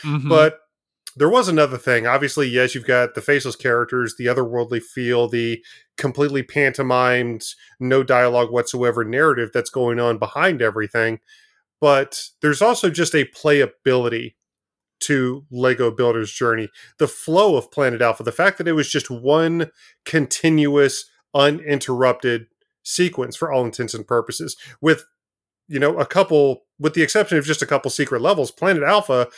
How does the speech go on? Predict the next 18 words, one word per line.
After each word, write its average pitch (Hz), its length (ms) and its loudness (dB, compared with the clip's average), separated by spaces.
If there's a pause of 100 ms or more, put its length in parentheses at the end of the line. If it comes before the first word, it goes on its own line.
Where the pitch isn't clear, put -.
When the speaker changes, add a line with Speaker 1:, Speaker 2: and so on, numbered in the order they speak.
(200)
Speaker 2:
takes - 240 0
place 170 280 0
on 139 180 0
what's 160 200 0
effectively 139 680 -2
a 120 60 0
single 135 400 -2
screen. 123 560 -2 (180)
Speaker 1:
Yeah. 147 240 2 (360)
Speaker 2:
And 127 580 2 (320)
that 156 220 4
really 165 440 0
helped 170 260 -2
the 135 100 0
flow 123 840 -2 (400)
of 131 220 2
the 135 80 -2
game. 117 340 -2